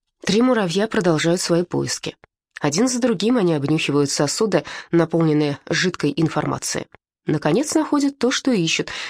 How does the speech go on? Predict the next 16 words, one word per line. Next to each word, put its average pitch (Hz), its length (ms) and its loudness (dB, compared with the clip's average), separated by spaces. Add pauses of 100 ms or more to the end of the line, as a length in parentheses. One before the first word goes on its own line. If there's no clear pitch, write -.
(100)
К - 60 -8
счастью, 320 340 2
это 262 140 2
было 226 400 2
не 233 160 2
слишком 220 420 0
трудно. 139 340 0 (360)
Они 269 180 4
бережно 277 380 2
передают 196 520 0
драгоценный 160 640 2
предмет 165 520 2
из 139 120 0
лапок 147 360 0
в 143 80 0
лапки. 208 400 0